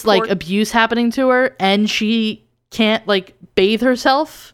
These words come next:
Speaker 1: And she can't, remember, she's being kept in this coffin for twenty-three hours a day. The odds
Speaker 2: Yeah.
Speaker 1: are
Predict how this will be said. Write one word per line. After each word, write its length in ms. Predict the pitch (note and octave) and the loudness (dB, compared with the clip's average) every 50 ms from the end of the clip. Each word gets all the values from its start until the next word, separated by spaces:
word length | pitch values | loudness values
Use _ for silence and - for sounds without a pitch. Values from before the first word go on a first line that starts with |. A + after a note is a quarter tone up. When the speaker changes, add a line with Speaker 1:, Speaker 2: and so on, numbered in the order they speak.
| _ | _
Speaker 1:
And 180 | C4 C4+ D4 D4+ | -2 -2 -2 -4
she 180 | - - G#4+ D4+ | -4 -6 -6 -8
can't, 500 | - - G4 D4 C#4+ B3 - G#3 G#3+ - | -4 -4 -2 -2 -2 -4 -4 -8 -10 -10
remember, 380 | B3 B3+ B3+ C4+ C4+ B3 A3 | -8 -6 -6 -4 -2 -2 -4
she's 200 | A3 - A3+ A3 - | -4 -4 -8 -10 -8
being 200 | B3 B3+ B3 A3 | -8 -10 -8 -8
kept 240 | - - - - - | -6 -6 -6 -6 -6
in 100 | D4+ A3 | -8 -8
this 120 | G3+ G3 | -8 -8
coffin 380 | - - G#3+ G#3 G#3+ - G#3 F#3 | -6 -2 -2 -2 -2 -2 -6 -10
for 160 | - - D3 | -8 -10 -10
twenty-three 800 | D#3+ - - - G#3+ A3 B3 - B3+ B3 - - A#3+ A#3 A#3 A#3 | -10 -12 -12 -12 -12 -10 -10 -12 -12 -12 -14 -14 -14 -10 -6 -4
hours 340 | A3+ G#3+ G#3+ G#3+ G#3 G#3 - | -4 -4 -4 -4 -6 -6 -6
a 60 | F3+ | -8
day. 300 | F3+ F#3 G#3 G3 E3 D3 | -6 -4 -4 -2 -2 -4
The 160 | C#3+ E3+ E3+ - | -4 -6 -6 -6
odds 200 | - B3+ F4 G#4 | -4 -2 0 2
Speaker 2:
Yeah. 180 | G4+ - A#3+ A#3 A3 | 2 2 2 2 2
Speaker 1:
are 300 | G3 E3 D3 D3+ D#3+ | 0 0 0 -2 -4